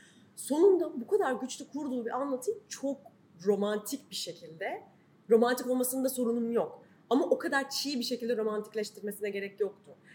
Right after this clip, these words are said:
Ya o, bu kadar şey bir hikayeyi, karmaşık bir hikayeyi böyle çok minnoş bir şekilde bitirmesine çok sinirlendim. Close'a yaklaşan şeyleri, ya o planlara gerek yok. Sen zaten çok güzel bir hani aşk ve arkadaşlık hikayesi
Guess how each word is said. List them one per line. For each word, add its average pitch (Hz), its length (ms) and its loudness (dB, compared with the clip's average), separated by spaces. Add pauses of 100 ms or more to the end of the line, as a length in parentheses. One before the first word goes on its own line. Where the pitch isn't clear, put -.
(100)
Ya 208 200 -2
o, - 240 -2
bu 262 120 -10
kadar 262 340 4
şey 311 260 -4
bir 247 60 -2
hikayeyi, 214 580 -4
karmaşık 247 460 -2
bir 214 80 -2
hikayeyi 185 480 -4
böyle 277 180 -6
çok 320 120 -6
minnoş 262 600 4
bir 240 40 -8
şekilde 214 360 -4
bitirmesine 262 460 -2
çok 339 200 -8
sinirlendim. 156 640 -2
Close'a 254 440 6
yaklaşan 233 580 0
şeyleri, 226 500 2
ya - 60 -4
o 339 200 6
planlara 392 420 6
gerek 311 280 -2
yok. 392 120 2
Sen 285 180 -4
zaten 320 300 -8
çok 339 280 -8
güzel 302 300 -4
bir 277 60 -8
hani 254 260 -4
aşk 254 260 -6 (260)
ve 254 60 0
arkadaşlık 226 460 -4
hikayesi 226 400 -6